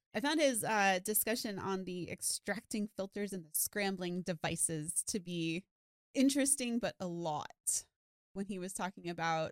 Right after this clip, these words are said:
what creates a site and what messes up the site. And it was interesting to put it that way, but I also thought it kind of, it was very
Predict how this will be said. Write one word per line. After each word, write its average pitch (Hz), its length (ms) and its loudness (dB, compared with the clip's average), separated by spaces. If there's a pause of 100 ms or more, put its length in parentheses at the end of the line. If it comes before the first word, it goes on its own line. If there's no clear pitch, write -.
(160)
what 190 220 -4
creates 220 440 2
a 202 60 -4
site 202 560 4
and 185 180 -2
what 175 240 0
messes 180 420 2
up 226 240 6
the 269 80 4
site. 208 640 6 (340)
And 185 260 0 (500)
it 247 80 6
was 262 160 6
interesting 269 500 2
to 220 80 0
put 190 220 -6
it 214 160 -4
that 269 160 -4
way, 381 260 -2
but 220 220 4 (160)
I 190 140 2
also 202 380 2 (120)
thought 180 280 0 (140)
it 190 160 -4 (180)
kind 196 260 0
of, 175 300 2 (220)
it 220 120 4
was 208 220 2
very 202 360 0